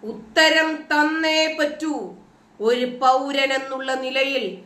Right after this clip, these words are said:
നമ്മൾ ഈ ചോദ്യങ്ങൾ ചോദിച്ചുകൊണ്ടേയിരിക്കും. എന്തുകൊണ്ടാണ് ന്യൂനപക്ഷങ്ങൾക്കു മാത്രം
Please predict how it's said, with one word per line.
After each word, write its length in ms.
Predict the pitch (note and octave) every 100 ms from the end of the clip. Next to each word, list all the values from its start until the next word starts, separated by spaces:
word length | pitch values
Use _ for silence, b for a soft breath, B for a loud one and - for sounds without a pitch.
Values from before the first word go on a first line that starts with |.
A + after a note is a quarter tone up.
| B B -
നമ്മൾ 340 | G#3+ A#3+ A#3+
ഈ 300 | A#3 B3 B3
ചോദ്യങ്ങൾ 640 | - B3 B3 A#3 A#3+ A#3
ചോദിച്ചുകൊണ്ടേയിരിക്കും. 1500 | A3+ - A#3 B3 B3 - A3+ A3+ G#3+ G#3+ G3+ G3+ - F#3 F3 B B B
എന്തുകൊണ്ടാണ് 800 | A3 B3 B3+ B3+ B3+ B3+ B3+ B3+
ന്യൂനപക്ഷങ്ങൾക്കു 1000 | B3+ C#4 C4+ C4 - C4+ C4 B3+ C4 C4+
മാത്രം 600 | C4 C#4+ D4 D4 C#4